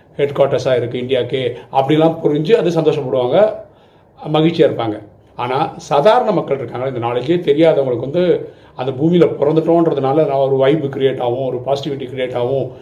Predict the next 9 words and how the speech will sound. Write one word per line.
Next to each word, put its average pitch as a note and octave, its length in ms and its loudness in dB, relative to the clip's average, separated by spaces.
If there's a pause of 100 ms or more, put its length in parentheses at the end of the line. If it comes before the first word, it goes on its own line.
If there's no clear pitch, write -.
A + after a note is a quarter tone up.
(320)
நான் B2 100 -2
அப்படிப்பட்ட C#3 380 2
ஒரு B2+ 140 2
இடத்துல C3 240 -2
பிறந்திருக்கிறேன் C3 680 -2 (120)
அப்படின்னு C#3+ 240 -2
தோணுன்றது D#3 1000 2 (140)
டவுட்டு G#2+ 280 -6
தான். G#2+ 120 -16